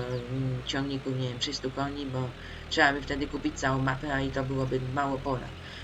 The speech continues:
A na takiej mapie jak Sokole, proszę bardzo, chcemy mieć ciągniki trzystu konne, czy tam dojść do takiego momentu, czy dwieście pięćdziesiąt, czy ileś.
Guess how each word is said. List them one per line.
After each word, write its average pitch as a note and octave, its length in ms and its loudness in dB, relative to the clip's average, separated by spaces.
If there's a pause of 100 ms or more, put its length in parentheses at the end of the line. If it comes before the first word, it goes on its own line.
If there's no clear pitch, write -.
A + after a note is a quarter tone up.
A C3+ 80 2
na C#3+ 120 2
takiej D#3 280 0
mapie D#3+ 220 2
jak D#3+ 140 2
Sokole, D#3+ 460 0
proszę C3+ 220 -2
bardzo, B2+ 300 -2
chcemy D#3 300 -2
mieć D3+ 160 -4
ciągniki D3 380 -4
trzystu - 320 -4
konne, D3 400 -2
czy C3+ 120 -8
tam C3 200 -2
dojść C#3 200 -2
do C3+ 120 0
takiego - 280 -4
momentu, C3+ 380 -2
czy B2 120 -6
dwieście C3+ 300 -2
pięćdziesiąt, C#3+ 460 -2
czy D3+ 140 -2
ileś. F#3 260 -2